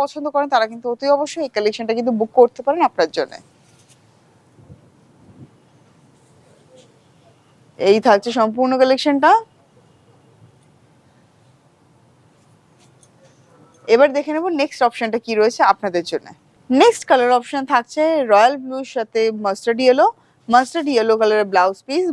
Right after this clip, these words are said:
বোথ সাইডে থাকছে বর্ডার, রেশমের বর্ডার। বর্ডার কিন্তু সেম থাকছে, প্রত্যেকটা কালেকশনে কিন্তু আঁচলের ডিজাইনটা থাকছে ডিফারেন্ট। দেখুন এইটার আঁচলের কাজটা কিন্তু ডিফারেন্ট, এটা রেড and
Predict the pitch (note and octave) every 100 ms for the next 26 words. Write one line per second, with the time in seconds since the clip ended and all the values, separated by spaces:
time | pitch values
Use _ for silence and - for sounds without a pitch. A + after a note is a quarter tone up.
0 | A#3 C#4+ - C4+ G#3+ G#3+ G#3 F#3 - G#4+
1 | _ _ _ _ _ - G3+ A3 A3+ G#3+
2 | F3 G3+ A#3 C#4+ C4 C4 A3 G3+ A#3+ C#4
3 | G#3+ F#3 A3 B3 E4+ F4+ D#4 D#4 - B3+
4 | A#3+ A#3+ A3 - B3+ C#4+ - - _ D4+
5 | - F#4 F#4 E4+ C4+ - C4+ C#4 B3 -
6 | - G#3+ C4+ B3+ A3 G#3 A#3+ C4 D4 D4
7 | B3+ - - C4 A#3 G#3 A3+ G#3 E3 -
8 | _ - _ G#3 A3 A#3 G3 A3 B3+ B3+
9 | A#3 C4 B3+ - A#3+ - C4 B3+ B3+ A3+
10 | A3 - B3+ C4 A#3+ A3 A3+ B3+ - B3